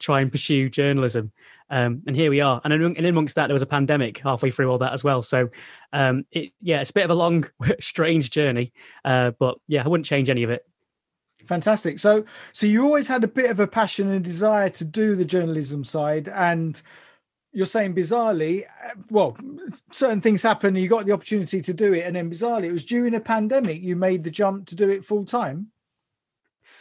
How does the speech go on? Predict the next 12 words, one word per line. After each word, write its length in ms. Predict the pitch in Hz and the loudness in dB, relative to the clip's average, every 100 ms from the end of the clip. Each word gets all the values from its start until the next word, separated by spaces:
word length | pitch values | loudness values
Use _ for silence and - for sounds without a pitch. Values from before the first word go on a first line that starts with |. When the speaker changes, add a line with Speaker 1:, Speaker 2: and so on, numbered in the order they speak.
| - _ | -20 _
Speaker 1:
Well, 260 | 208 214 - 185 | -4 -4 -4 -4
yeah, 380 | 233 262 240 156 | 0 2 2 2
it, 120 | 175 190 | -2 -4
it 120 | 202 | -4
was, 220 | 156 - _ - - - | -4 -6 _ -20 -20 -4
it 80 | 180 | 0
was 140 | 180 | 2
more 260 | 170 220 226 | 2 2 2
like 400 | 196 175 165 - _ _ - | 2 2 0 -8 _ _ -4
I'd 160 | 151 | -4
kind 340 | - 175 170 156 | 0 2 2 2
of 220 | 143 | 0